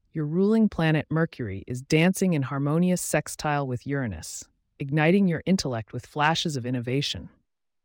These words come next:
These planetary movements suggest an impending encounter with a catalyst for personal growth, particularly in your intellectual pursuits, dear Gemini. Turning our gaze to the realm of interpersonal dynamics, the cosmic climate today encourages you, Gemini,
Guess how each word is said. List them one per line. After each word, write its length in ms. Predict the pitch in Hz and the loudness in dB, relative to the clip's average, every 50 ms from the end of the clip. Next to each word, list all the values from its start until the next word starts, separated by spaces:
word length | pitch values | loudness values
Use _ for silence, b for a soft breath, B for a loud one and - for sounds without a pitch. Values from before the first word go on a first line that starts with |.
| _ _ _ _ - | _ _ _ _ -2
These 200 | 180 190 180 - | -2 -2 -2 -2
planetary 580 | - - 196 196 208 214 - - 190 175 170 | -2 2 4 6 6 6 4 4 4 4 4
movements 500 | 165 165 170 180 165 151 135 117 - - | 4 4 2 2 2 0 -2 -4 -4 -6
suggest 460 | - - 143 127 151 147 139 - - | -6 -6 -4 0 0 0 0 0 -2
an 80 | 139 139 | -2 -2
impending 540 | 127 127 - - - 175 185 185 196 190 175 | -2 -2 -2 -2 0 2 2 2 4 2 2
encounter 580 | 165 165 - - - 156 160 180 - - 123 | 2 0 -2 -4 -4 -2 -2 -2 -4 -4 -6
with 160 | 113 123 117 - | -6 -6 -6 -8
a 60 | 113 | -8
catalyst 680 | - - - - 180 196 185 135 117 107 101 - - | -10 -6 -2 0 2 2 2 0 -2 -4 -6 -8 -12
for 140 | - 123 113 | -14 -14 -12
personal 480 | - - 156 143 - - 131 113 107 | -8 -6 -6 -6 -4 -6 -6 -8 -8
growth, 500 | 110 - 139 131 - 82 - - _ _ _ b b b b b b | -8 -6 -6 -6 -6 -6 -8 -14 _ _ _ b b b b b b
particularly 800 | - 165 - - 247 - - 175 151 135 127 123 120 120 - | -10 -4 -2 -2 -2 0 0 0 0 0 0 -2 -2 -4 -4
in 100 | - 139 | -4 -4
your 120 | 139 127 - | -4 -4 -4
intellectual 680 | - 147 - - 131 135 139 - - - 131 120 110 | -4 -4 -4 -4 -4 -4 -4 -4 -6 -10 -8 -10 -10
pursuits, 720 | - - 117 - - - 127 110 - - - - - - _ | -8 -8 -8 -6 -6 -6 -6 -6 -8 -10 -14 -14 -14 -14 _
dear 200 | - 127 120 113 | -10 -8 -8 -6
Gemini. 460 | 113 - 110 104 98 92 87 82 78 82 - _ _ _ _ _ _ _ _ _ _ _ _ _ _ _ _ - | -6 -8 -8 -8 -8 -10 -10 -12 -14 -16 -20 _ _ _ _ _ _ _ _ _ _ _ _ _ _ _ _ -6
Turning 340 | - - 196 214 220 208 196 | 0 4 4 6 6 6 4
our 100 | 175 160 | 4 2
gaze 480 | 156 143 160 165 170 170 160 151 143 - | 2 2 4 6 6 8 6 6 4 0
to 140 | - - | -2 -4
the 100 | 135 139 | -2 -2
realm 340 | 131 135 147 147 156 165 170 | 0 2 2 4 4 4 4
of 140 | 160 135 131 - 160 | 2 0 -2 -2 -2
interpersonal 640 | 160 - 175 139 - 170 165 - - 156 139 131 | -2 0 -2 -2 0 -2 -2 0 -2 -2 -4 -4
dynamics, 800 | 127 135 123 127 139 151 180 180 147 98 78 - - - - - - _ | -2 -2 -2 0 2 2 2 2 2 0 -4 -8 -12 -14 -14 -14 -14 _
the 60 | - 143 | -14 -6
cosmic 440 | - - 160 165 170 196 185 - | 0 4 4 4 4 2 0 -2
climate 360 | - - 165 160 165 170 - - | -2 0 2 2 2 2 0 -2
today 340 | - 143 143 143 147 156 | -2 2 4 4 4 4
encourages 680 | 147 139 135 - - 156 165 170 170 156 156 147 135 143 | 4 2 -2 -2 -2 0 0 0 0 0 -2 -4 -4 -2
you, 200 | 147 160 175 170 | -2 -2 -2 -2
Gemini, 580 | 147 - 131 120 113 110 104 101 95 92 98 | -2 -2 -2 -2 -2 -2 -4 -6 -8 -8 -10